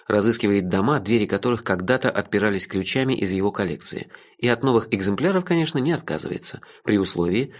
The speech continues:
что есть хоть какой-то шанс вызнать адрес. И когда в его плотном концертном графике возникает хоть какой-то просвет, едет смотреть очередную находку с соответствующим ключом в кармане. Это обязательный ритуал.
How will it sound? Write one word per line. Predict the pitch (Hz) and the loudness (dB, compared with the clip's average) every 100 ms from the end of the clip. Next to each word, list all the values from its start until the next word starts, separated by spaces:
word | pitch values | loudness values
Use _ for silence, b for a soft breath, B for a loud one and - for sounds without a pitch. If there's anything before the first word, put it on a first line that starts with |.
| B | B
что | - | -2
есть | 117 113 - | 2 2 0
хоть | 110 | -2
какой-то | - 107 113 90 85 | -2 -2 0 -2 -4
шанс | - 147 165 - | 0 0 -2 -4
вызнать | 98 113 120 117 | -4 -2 -2 -4
адрес. | 82 - - - - _ _ - | -8 -6 -8 -10 -12 _ _ -4
И | 104 | 2
когда | 117 110 113 | 4 4 4
в | |
его | 107 107 | 4 2
плотном | 101 117 113 92 | 2 0 2 0
концертном | 101 98 120 104 98 90 | 0 2 2 2 -2 2
графике | 120 - 90 | 2 2 -2
возникает | 92 90 101 113 90 | 0 0 2 0 0
хоть | 101 - | -4 -2
какой-то | 101 - 92 | -2 0 -2
просвет, | 82 82 - 135 175 B B B | -2 -2 0 0 0 B B B
едет | - 101 185 175 | -2 4 4 4
смотреть | - 131 120 135 | 0 0 0 -2
очередную | - 104 95 95 113 | -2 -2 0 0 0
находку | 104 90 78 - - B B | 0 -2 -6 -8 -10 B B
с | - | -2
соответствующим | - 107 117 117 95 92 92 | 2 4 4 0 0 0 0
ключом | 85 90 90 156 | -2 -2 0 -2
в | - | -2
кармане. | 85 71 - - _ _ | -4 -4 -8 -14 _ _
Это | - 117 147 | -2 2 2
обязательный | 156 139 110 127 135 | 2 2 2 0 0
ритуал. | 135 135 98 85 | 0 -2 -2 -2